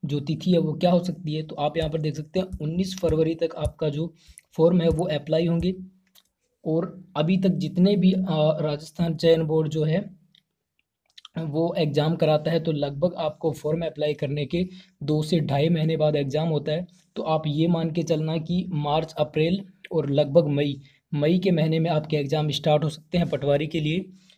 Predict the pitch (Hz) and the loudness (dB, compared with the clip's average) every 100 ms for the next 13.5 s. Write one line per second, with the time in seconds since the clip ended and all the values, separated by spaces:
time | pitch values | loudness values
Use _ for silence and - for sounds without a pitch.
0 | _ _ - 147 165 190 190 208 - 170 | _ _ -2 2 4 4 2 0 0 4
1 | 185 180 156 151 165 190 185 - - _ | 4 4 2 0 0 0 -2 -8 -16 _
2 | - 139 151 156 170 170 - 143 156 - | -8 -2 0 2 0 0 -2 -2 -2 0
3 | 185 156 151 - 160 156 151 143 143 165 | 2 4 2 2 0 0 0 2 2 0
4 | 185 175 175 196 208 _ _ - 165 202 | -2 0 -2 -4 -8 _ _ -2 2 4
5 | 202 196 170 175 175 160 165 165 170 175 | 4 4 4 4 2 0 0 2 2 2
6 | 175 151 151 156 160 160 147 143 143 165 | 0 -2 -2 -2 -2 0 0 0 -4 -2
7 | 165 160 170 170 _ _ - 170 196 190 | -4 -2 -4 -6 _ _ 2 8 8 6
8 | 202 190 175 190 165 165 175 165 165 156 | 2 4 4 4 2 4 2 2 2 0
9 | 156 175 160 170 175 147 139 131 151 160 | 2 2 2 0 -4 -8 -6 -6 -4 -4
10 | 147 156 147 143 143 127 - - 180 170 | -6 -6 -8 -8 -10 -12 -8 -2 2 2
11 | 156 185 - - - _ _ 143 156 190 | 0 -4 -4 -10 -16 _ _ -2 2 2
12 | 190 185 185 170 165 160 156 147 143 180 | 2 0 0 -2 -2 -4 -6 -10 -8 -10
13 | - 151 143 143 | -8 -10 -10 -12